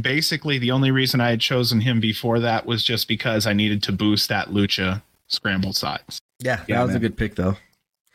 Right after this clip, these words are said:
Speaker 2: Number twenty-five, I picked up another f-, blue chipper and Titus Alexander to kinda help build around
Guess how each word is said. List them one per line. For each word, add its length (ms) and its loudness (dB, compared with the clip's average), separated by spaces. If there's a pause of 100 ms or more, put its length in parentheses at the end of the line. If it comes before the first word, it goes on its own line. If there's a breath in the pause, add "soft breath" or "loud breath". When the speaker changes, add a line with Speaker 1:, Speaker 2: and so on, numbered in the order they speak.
(180)
Speaker 2:
Number 420 0
twenty-five, 1600 0 (200)
I 300 0
picked 380 -4
up 260 0
another 380 2
f-, 340 -6 (140)
blue 260 4
chipper 460 -2
and 160 0
Titus 460 0
Alexander 840 0
to 140 -4
kinda 260 -2
help 300 -4 (140)
build 320 0
around 720 0